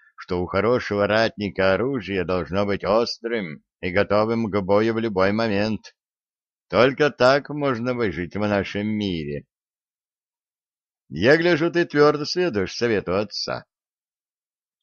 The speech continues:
«И благодаря этому еще жив. Ты бы спать шел. Завтра опять встанем, идти спешно, до привала сокращать». Середин ничего не ответил,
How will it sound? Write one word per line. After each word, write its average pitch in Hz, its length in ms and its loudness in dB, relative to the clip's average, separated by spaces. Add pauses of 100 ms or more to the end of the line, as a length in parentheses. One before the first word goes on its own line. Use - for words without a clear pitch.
(580)
«И 90 120 -2
благодаря 101 680 4
этому 135 340 0
еще 104 440 -2
жив. 85 380 -4 (880)
Ты 139 160 4
бы 156 160 4
спать 165 380 2
шел. 60 400 -10 (440)
Завтра 147 520 4
опять 151 340 2
встанем, 95 720 -2 (160)
идти 110 380 -4
спешно, 123 840 0
до 85 120 -4
привала 110 460 2
сокращать». - 880 -6 (1500)
Середин 165 560 4
ничего 139 360 0
не 135 160 2
ответил, 98 800 0